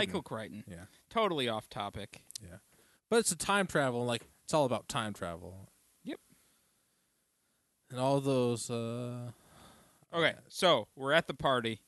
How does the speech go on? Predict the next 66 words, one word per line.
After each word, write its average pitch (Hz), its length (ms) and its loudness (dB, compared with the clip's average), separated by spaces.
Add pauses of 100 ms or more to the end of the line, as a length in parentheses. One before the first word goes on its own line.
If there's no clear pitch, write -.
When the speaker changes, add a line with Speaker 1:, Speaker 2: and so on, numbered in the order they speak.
(100)
Speaker 2:
Yeah, 131 220 0 (220)
which 190 260 4
took 247 200 2
me 240 140 0
a 156 140 2
while 147 440 4
to 160 100 -6
get 147 140 0
into 143 160 -6
the 147 60 -6
Speaker 1:
Drunk 214 240 6
Speaker 2:
party. 170 140 -2
Speaker 1:
Warren 196 320 4
is 135 160 -2
drunk. 135 580 -2 (340)
Speaker 2:
Yeah. 185 220 4 (960)
Speaker 1:
Well, 175 80 -10
how 254 80 6
did 370 80 0
it 330 60 -8
take 311 180 0
you 285 80 -2
a - 20 -2
while 220 200 2
to 190 40 -4
get 175 160 2
into 185 140 -8
the 156 80 -6
party? 185 340 -2 (200)
Speaker 2:
Well, 214 140 6
I 190 60 4
mean, 185 160 0
I 175 60 -4
know, 165 180 4
and 160 220 0
the - 80 -12
actual 156 280 0
party 131 200 0
I 113 40 0
got 98 160 -2 (100)
in 113 140 -10
fine, 98 380 -2
but, 135 100 -2
like, 104 120 -2
Speaker 1:
Okay. 95 80 -4
Speaker 2:
the, 90 120 -6 (140)
the - 60 -12
secret 120 280 -2
party. 95 300 -4
Speaker 1:
Oh, 190 140 4
yeah, 220 160 4
no, 208 100 -2
the 156 80 -6
secret 233 280 -4
party, 214 200 4
it 170 80 2
took 202 160 -2
me 190 120 0
a 196 40 -2
while, 175 200 4
too, 175 180 2 (260)
'cause 165 320 4
I 147 460 4 (100)
didn't 156 340 0
think 156 200 0
about, 143 320 0